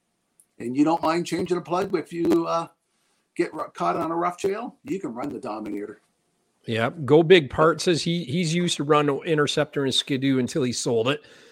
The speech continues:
Speaker 2: And, uh, Wisco says he knows a lot of guys who run Interceptor. So, hey, Corey
Speaker 1: Yeah.
Speaker 2: Brock's in the house. He says, "Hey, boys." But yeah, it's, um, uh,
Speaker 1: And AMSOIL
Speaker 2: Yeah.
Speaker 1: has a great program where any one of your customers who want,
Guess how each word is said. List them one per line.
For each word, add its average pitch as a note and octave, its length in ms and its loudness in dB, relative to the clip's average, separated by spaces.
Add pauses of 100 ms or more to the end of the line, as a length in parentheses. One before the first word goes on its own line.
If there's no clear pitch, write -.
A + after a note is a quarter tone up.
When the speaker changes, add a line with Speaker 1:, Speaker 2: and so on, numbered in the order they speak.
(160)
Speaker 2:
And, B2+ 300 2
uh, B2+ 100 4
Wisco D3+ 400 6
says E3+ 220 2
he F3 100 2
knows E3+ 240 6
a E3 60 6
lot E3+ 240 4
of E3 80 4
guys A2+ 300 4
who B2 80 -2
run A2 240 0
Interceptor. G#2 640 -4
So, G2+ 340 -8 (300)
hey, G#3+ 180 10
Corey C3 240 8
Speaker 1:
Yeah. B2 60 6
Speaker 2:
Brock's D#3 340 4
in E3+ 80 4
the C3+ 80 4
house. A#2+ 240 2
He A#2 100 -4
says, A#2 220 -2
"Hey, D3+ 200 -2
boys." D3+ 640 0 (400)
But C3+ 200 8
yeah, D3 360 8
it's, A#2+ 280 -2
um, B2 440 2 (520)
uh, A#2 240 -2 (2500)
Speaker 1:
And D#3+ 160 10
AMSOIL C4 280 4
Speaker 2:
Yeah. D#3+ 80 -2
Speaker 1:
has E3 140 2
a C#3+ 40 -2
great - 320 -6
program D#3 540 -2
where A2 300 -8
any G#3+ 280 -8
one G#3 220 -6
of F#3 60 -8
your F3+ 120 -4
customers F3+ 540 -10
who A#2+ 120 -10
want, A#2 460 -8